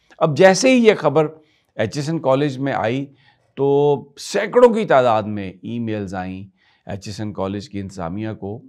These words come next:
स्टूडेंट्स की तरफ से और बच्चों की तरफ से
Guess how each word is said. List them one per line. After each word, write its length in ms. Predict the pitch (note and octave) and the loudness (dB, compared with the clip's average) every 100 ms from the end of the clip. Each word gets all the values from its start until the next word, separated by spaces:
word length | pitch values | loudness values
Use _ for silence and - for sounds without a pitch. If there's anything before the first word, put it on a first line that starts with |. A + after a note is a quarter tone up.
| _ | _
स्टूडेंट्स 440 | - - B2+ D#3 D#3 | -20 -12 -8 -8 -8
की 100 | C#3 | -12
तरफ 240 | C3+ C3+ | -12 -12
से 260 | - C3+ D#3 _ _ _ _ _ | -14 -16 -16 _ _ _ _ _
और 180 | A2 A#2 | -4 -4
बच्चों 420 | F#2 A2+ - G#2 | -6 -8 -8 -10
की 120 | D#2 | -10
तरफ 240 | D#2 D2 - | -14 -16 -18
से 220 | - - | -20 -20